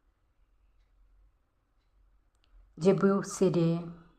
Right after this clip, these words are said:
ഹസോർ ഭരിച്ചിരുന്ന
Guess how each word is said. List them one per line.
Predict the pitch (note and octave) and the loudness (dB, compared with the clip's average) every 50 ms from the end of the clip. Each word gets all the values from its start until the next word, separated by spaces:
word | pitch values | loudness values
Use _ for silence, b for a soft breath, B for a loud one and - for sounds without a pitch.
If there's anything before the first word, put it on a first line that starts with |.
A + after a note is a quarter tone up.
| _ _ _ _ _ _ _ - - _ _ _ _ _ _ _ _ _ _ _ _ _ _ _ _ _ _ _ _ _ _ _ _ _ _ _ _ _ _ _ _ _ _ _ _ _ _ _ _ _ _ _ _ _ _ _ _ _ _ _ _ _ _ _ _ _ _ _ _ _ _ _ _ _ _ _ _ _ _ _ _ _ _ - | _ _ _ _ _ _ _ -20 -20 _ _ _ _ _ _ _ _ _ _ _ _ _ _ _ _ _ _ _ _ _ _ _ _ _ _ _ _ _ _ _ _ _ _ _ _ _ _ _ _ _ _ _ _ _ _ _ _ _ _ _ _ _ _ _ _ _ _ _ _ _ _ _ _ _ _ _ _ _ _ _ _ _ _ 2
ഹസോർ | - A3+ G#3+ - - A#3+ B3 B3 B3+ - - - - | 2 2 4 8 10 12 12 12 10 8 2 -8 -4
ഭരിച്ചിരുന്ന | E3 F#3+ F#3+ F#3 F#3 F#3 - - G#3 F3 F#3 F3+ F3+ F3 | 0 0 2 2 0 -2 -4 -4 -2 0 0 0 0 0